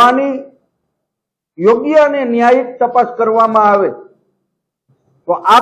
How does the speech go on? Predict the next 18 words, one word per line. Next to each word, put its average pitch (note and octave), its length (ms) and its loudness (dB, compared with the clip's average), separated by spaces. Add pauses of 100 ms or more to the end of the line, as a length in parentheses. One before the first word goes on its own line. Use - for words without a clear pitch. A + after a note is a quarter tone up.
(100)
કૌભાંડ B3 440 2 (1120)
રાજ્યવ્યાપી B3+ 1080 2
કૌભાંડ A#3+ 440 2
છે. B3+ 100 4 (180)
કરોડોની C#4 760 4
અંદર C4 280 0 (1400)
આંકડો C#4+ 420 4 (160)
પહોંચે B3+ 340 2 (800)
એવડું C4 420 2
મોટું A3+ 340 -2
મસ્ત B3+ 280 0
કૌભાંડ A3+ 500 0
છે C4 80 0 (100)
અને C4+ 260 -10
ભારતીય B3+ 480 -2
જનતા A3+ 400 0
પાર્ટીના A3+ 600 -2
આગેવાનો A3 560 0